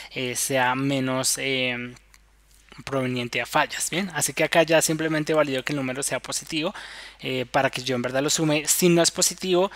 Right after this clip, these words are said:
simplemente lo deja igual, así que ya debería cumplir la prueba. Miren que en este momento ya cumplió con todas las pruebas. Me dice, "Mire, eh, cumplió con estas pruebas que son las de los componentes, que ya nos entrega Angular en por defecto".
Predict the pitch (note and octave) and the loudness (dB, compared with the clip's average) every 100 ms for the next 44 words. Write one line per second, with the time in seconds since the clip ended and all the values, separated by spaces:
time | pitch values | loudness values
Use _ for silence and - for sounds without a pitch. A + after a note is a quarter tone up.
0 | - - - F#3 E3 D#3 D3 D3 C3+ A#2+ | -10 -12 -2 2 4 4 4 4 2 2
1 | C3+ D3+ C#3 - C#3 - C3+ C#3+ C#3+ E3+ | 0 4 2 2 -4 -4 -4 -6 4 8
2 | G3 E3+ C#3 C3 C#3+ C#3+ C3 C3 D#3+ D#3+ | 10 8 6 2 0 -2 -2 -2 -2 0
3 | D3 A#3 - - - - D3 C#3 C#3+ E3 | 0 0 -10 -20 -20 -12 -6 -4 -2 0
4 | D3 C#3+ C3 D3+ F3 F3 D3 B3 - - | 0 -2 -2 -2 0 0 -2 -4 -6 -2
5 | C#3 C#3+ C#3 C#3+ C3+ C3 B2+ C#3+ - B3 | 0 2 0 -2 -4 -2 -2 -4 2 2
6 | D3+ C#3+ C3+ C#3+ G3+ A#3 - - - - | 4 0 -4 -2 0 0 -2 -12 -14 -16
7 | - D3+ C#3+ C#3 - D3 C#3 B2+ D3+ D3+ | -8 0 0 0 -2 -4 -2 0 0 0
8 | D3+ D3 D#3+ - D#3 C#3+ - D3+ D3 C3+ | -4 -4 -4 -2 2 2 2 0 2 2
9 | B2+ - C3 B2+ C3+ C#3 - D3+ F3 F#3+ | 0 -4 -4 -4 -4 -4 -4 -2 2 2
10 | E3 E3+ D3+ C3+ B2+ C3+ B2+ B2 C3+ C3+ | 2 0 0 -2 -2 -6 -4 0 0 0
11 | C3+ C3+ C3 B2+ - B2+ D3 - D#3 E3 | -2 -2 -4 -6 -10 -8 -4 -2 -2 -4